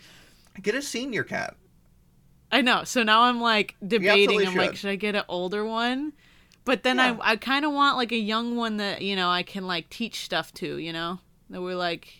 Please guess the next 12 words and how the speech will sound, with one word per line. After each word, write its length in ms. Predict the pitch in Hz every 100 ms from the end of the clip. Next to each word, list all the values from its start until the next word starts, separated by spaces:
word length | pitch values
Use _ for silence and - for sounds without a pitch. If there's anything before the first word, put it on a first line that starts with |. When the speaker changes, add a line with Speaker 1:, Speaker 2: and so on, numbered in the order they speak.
| _ _ _
Speaker 2:
you 120 | 190
know? 140 | 175 170
Speaker 1:
I 20 |
think 220 | 269 190
you 80 | 190
could 200 | 147 -
te-, 260 | - 127 -
you 140 | 165
could 180 | 185 147
teach 300 | - 170 -
a, 200 | 135 117
uh, 420 | 123 117 110 107